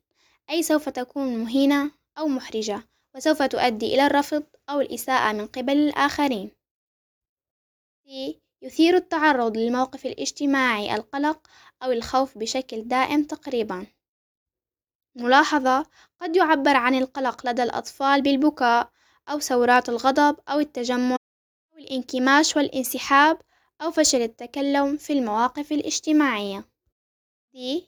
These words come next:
يجري تجنب المواقف الاجتماعية، وبخلاف ذلك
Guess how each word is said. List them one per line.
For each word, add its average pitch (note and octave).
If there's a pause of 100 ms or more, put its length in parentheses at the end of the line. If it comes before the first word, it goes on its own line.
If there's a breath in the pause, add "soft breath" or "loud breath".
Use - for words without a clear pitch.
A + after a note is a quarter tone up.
(120)
يجري D#4
تجنب C4+
المواقف B3
الاجتماعية، C4 (300)
وبخلاف D4+
ذلك A3